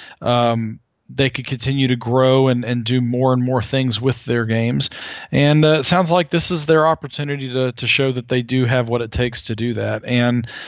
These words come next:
uh, f-, everything I've heard, um, and, and what little I've seen,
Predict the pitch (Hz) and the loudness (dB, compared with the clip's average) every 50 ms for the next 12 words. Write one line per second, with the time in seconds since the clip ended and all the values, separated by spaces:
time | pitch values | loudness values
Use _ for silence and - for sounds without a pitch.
0 | - - - - - - 123 127 131 131 127 127 117 - - - - 151 156 185 | -16 -18 -18 -10 -4 0 2 2 4 4 2 0 -2 -4 -10 -4 -2 0 2 4
1 | 202 180 - 175 165 147 139 147 151 131 127 151 151 147 147 151 147 143 139 139 | 2 4 2 2 2 2 2 2 2 0 0 0 2 4 4 2 2 0 -4 -10
2 | - _ _ - 127 131 127 127 127 127 127 123 127 127 127 127 131 - 127 127 | -20 _ _ -6 -2 0 2 2 2 0 -2 -4 -4 -4 -4 -4 -4 -4 -4 -4
3 | 123 123 139 143 - 135 135 139 143 135 131 127 131 127 - - - 139 135 135 | 0 0 0 0 0 -2 -2 0 0 2 2 2 2 2 0 -4 -4 -4 -4 -2
4 | 135 135 139 135 127 | -2 -4 -4 -6 -8